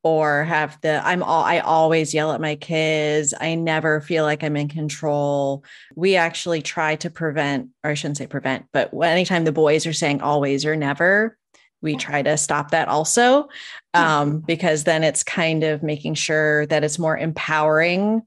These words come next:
Speaker 1: instead of, like, kind of victim, uh, mindset.
Speaker 2: Yeah, no, that leads right into my third step. So the first one was awareness. The second one was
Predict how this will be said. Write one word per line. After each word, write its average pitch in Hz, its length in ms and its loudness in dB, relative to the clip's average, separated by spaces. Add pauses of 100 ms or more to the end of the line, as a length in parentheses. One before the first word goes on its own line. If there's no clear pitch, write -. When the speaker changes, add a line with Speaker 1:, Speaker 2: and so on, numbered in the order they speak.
(500)
Speaker 1:
instead 160 540 0
of, 151 180 0
like, 151 160 0
kind 151 180 -2
of 147 100 0
victim, 147 640 2 (120)
uh, 139 300 -2
mindset. 139 520 -2 (920)
Speaker 2:
Yeah, 262 400 -2
no, 233 140 2
that 233 220 2
leads 214 240 -2
right 165 180 0
into 220 200 0
my 160 140 0
third 160 300 -4
step. - 400 -10
So 147 480 -2
the 160 60 -6
first 160 320 -4
one 170 100 0
was 165 140 0
awareness. 175 420 0
The 165 100 -14
second 151 300 -8
one 147 180 0
was 147 400 -4